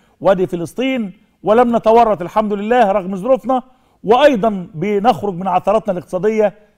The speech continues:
بتوفيق الله أيضًا، وإن الدولة دي دولة كبيرة. في كل الأحوال كل سنة وحضراتكم طيبين،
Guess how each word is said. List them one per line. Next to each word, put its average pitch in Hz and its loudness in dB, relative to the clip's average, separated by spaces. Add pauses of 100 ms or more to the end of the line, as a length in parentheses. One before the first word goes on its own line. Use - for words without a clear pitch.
بتوفيق 170 -4
الله 208 0 (160)
أيضًا، 226 2 (420)
وإن 190 -4
الدولة 196 -2
دي 175 -4
دولة 175 0
كبيرة. 127 -10
في - -16
كل 277 -4
الأحوال 220 -2 (400)
كل 220 -2
سنة 208 -4
وحضراتكم 180 -4
طيبين، 202 -4